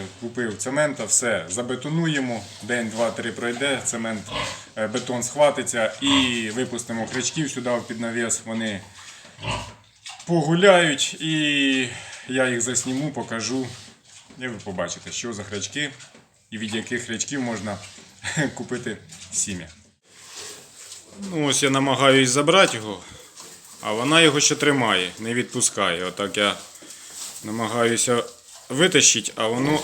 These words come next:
не хоче. Ще його як там щось тримає. Ну от і нехай, нехай він ще буде. Все, пішов я далі по справах.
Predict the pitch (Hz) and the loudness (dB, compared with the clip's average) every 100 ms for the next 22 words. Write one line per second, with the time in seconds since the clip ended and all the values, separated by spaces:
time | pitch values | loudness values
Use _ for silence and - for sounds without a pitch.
0 | - 131 139 110 107 - 110 101 98 - | 0 -2 -2 0 2 4 2 0 -4 -18
1 | - - - 123 123 110 117 113 - 117 | -16 -2 -2 2 0 2 4 2 2 -2
2 | - 113 - 120 110 98 90 87 - - | -2 -2 0 0 2 2 0 -4 -12 -14
3 | - - 233 233 214 165 151 147 143 123 | -16 -10 0 2 4 4 4 4 2 2
4 | - - - 127 123 160 156 123 110 123 | -10 -16 -18 -10 -4 2 4 4 0 -2
5 | 110 - - 101 95 - - - - - | -4 -10 -14 -10 -4 -4 -4 -12 -20 -20
6 | - - - - 139 101 - 113 139 123 | -20 -20 -6 0 2 2 2 2 4 4
7 | 120 117 107 104 - - - - - - | 4 2 2 -4 -12 -20 -20 -20 -20 -10
8 | 127 - 185 185 143 - | -6 2 6 8 8 2